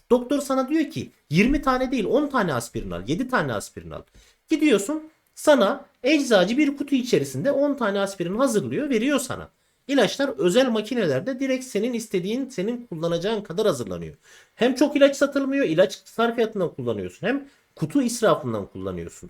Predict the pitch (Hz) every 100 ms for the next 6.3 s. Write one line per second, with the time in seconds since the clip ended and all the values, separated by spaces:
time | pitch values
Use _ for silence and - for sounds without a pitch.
0 | - 123 127 104 87 - 98 143 147 95
1 | - _ _ 135 220 302 277 240 202 170
2 | 143 131 - 151 165 - 214 151 - -
3 | 180 135 127 - 101 135 285 - _ _
4 | _ _ - - 285 294 - 151 131 120
5 | 139 220 277 - _ - 131 135 135 139
6 | 208 240 233